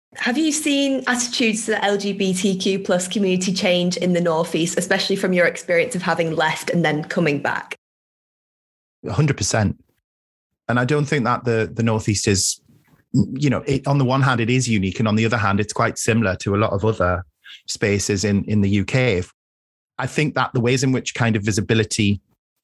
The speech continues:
Speaker 2: and, um, kind of being out, if you will, which,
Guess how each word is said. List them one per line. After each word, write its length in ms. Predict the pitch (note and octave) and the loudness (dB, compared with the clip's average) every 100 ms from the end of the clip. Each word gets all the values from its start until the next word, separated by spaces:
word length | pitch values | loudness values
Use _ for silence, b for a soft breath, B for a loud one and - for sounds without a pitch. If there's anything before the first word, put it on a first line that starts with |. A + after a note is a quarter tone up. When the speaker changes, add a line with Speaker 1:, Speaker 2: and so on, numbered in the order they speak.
| - | -4
Speaker 2:
and, 480 | G2+ G#2 G2 F#2+ - _ - | 0 2 2 0 -4 _ -2
um, 580 | G2 F#2+ F#2 F#2 F#2 - | 2 4 4 2 0 -2
kind 280 | G2+ G#2 G2 | 2 2 2
of 160 | F2+ | 0
being 340 | A2+ G2+ F#2+ - - | 2 4 2 0 -2
out, 440 | F2+ A2+ - - - | 0 0 -2 -6 -2
if 160 | A#2+ - | -2 0
you 80 | F#2+ | 2
will, 180 | F2+ | 2
which, 360 | A2 G#2+ - | 2 0 -4